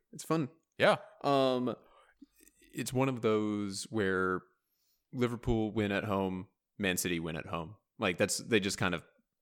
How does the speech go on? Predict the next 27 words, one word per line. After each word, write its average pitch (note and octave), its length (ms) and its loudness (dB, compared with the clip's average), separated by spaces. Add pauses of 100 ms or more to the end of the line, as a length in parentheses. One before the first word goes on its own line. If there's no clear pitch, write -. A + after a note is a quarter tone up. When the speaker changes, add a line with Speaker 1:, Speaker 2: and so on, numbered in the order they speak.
(480)
Speaker 1:
pass F#2 320 0
off E2+ 260 0
those, E2+ 600 -4
those F2 340 -2 (100)
three F2+ 200 0
points - 560 -6 (100)
on F2+ 160 0
either E2 220 -2
side. D#2 300 -2 (500)
And, G2+ 280 2
Speaker 2:
Mm-hmm. A2 100 -4
Speaker 1:
and G2 240 -2
Liverpool, A#2+ 760 2
I, B2 160 -4
I A#2+ 100 -2
know C3 180 2
you A#3+ 140 0
don't F#3+ 360 -2
like C3+ 260 0 (240)
these C#3 260 4
trends, E3 520 0 (360)
but A#2 320 6 (500)
in B2 140 4
the A2 100 4
past - 640 -2 (200)
ten B2+ 280 2
years, C3 560 2